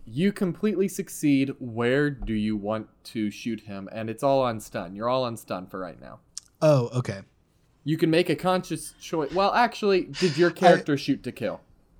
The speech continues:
Speaker 2: Uh, I think, I don't think his gun would be on stun, but I think
Speaker 1: Okay,
Speaker 2: he would
Speaker 1: so
Speaker 2: shoot the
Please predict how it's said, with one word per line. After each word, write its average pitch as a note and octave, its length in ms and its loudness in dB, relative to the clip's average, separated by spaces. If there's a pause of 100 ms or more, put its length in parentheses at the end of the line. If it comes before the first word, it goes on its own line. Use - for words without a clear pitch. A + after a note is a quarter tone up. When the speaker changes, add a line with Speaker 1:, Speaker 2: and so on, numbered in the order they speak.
(180)
Speaker 2:
Uh, E3+ 340 8 (460)
I E3+ 100 4
think, G3+ 640 -2 (220)
I D#3 100 2
don't F3 300 4
think A#3+ 160 2
his D#3+ 160 2
gun D3+ 320 4
would C3 180 2
be B2+ 220 2
on A2 180 -4
stun, G2 720 -4 (420)
but B2 140 -4
I B2 100 -2
think B2+ 240 0
Speaker 1:
Okay, A2+ 100 2
Speaker 2:
he E3 60 2
would C#3 100 4
Speaker 1:
so C3 100 2
Speaker 2:
shoot C3 560 4 (120)
the A#2 640 -2